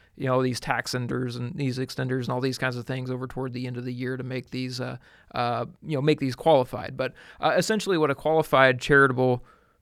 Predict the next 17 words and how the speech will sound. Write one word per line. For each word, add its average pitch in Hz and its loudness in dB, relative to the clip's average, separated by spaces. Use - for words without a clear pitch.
uh, 123 2
what 135 -2
the 139 8
qualified 143 6
charitable 127 4
gift 123 2
or 127 0
the 127 -2
rollover 135 4
gift, 120 -4
take 135 6
money 151 8
from 180 6
your 147 6
I 151 8
R 165 8
A, 156 -4